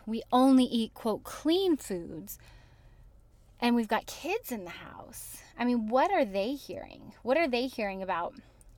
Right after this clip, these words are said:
donuts and, and how we should be eating, you know, birthday cake and pizza on Friday night with our friends? What is the implicit message that is given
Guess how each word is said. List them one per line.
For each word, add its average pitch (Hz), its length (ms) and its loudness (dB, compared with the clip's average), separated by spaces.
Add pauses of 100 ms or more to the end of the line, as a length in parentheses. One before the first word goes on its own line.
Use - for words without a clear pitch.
donuts 185 500 -6
and, 190 220 -8 (400)
and 202 140 -4
how 214 180 0
we 202 100 -4
should 202 220 -10
be 208 80 -10
eating, 196 640 -8 (640)
you 214 120 -2
know, 208 60 0
birthday 226 420 2
cake - 440 -6
and 208 160 -6
pizza - 420 -6
on 190 140 -6
Friday 190 320 -4
night 175 180 -10
with - 140 -12
our 180 80 -10
friends? - 540 -4
What 226 280 2
is 254 160 -2
the 214 140 -6
implicit 214 540 0
message 185 460 -6
that 185 140 -6
is 180 120 -10
given 208 500 -6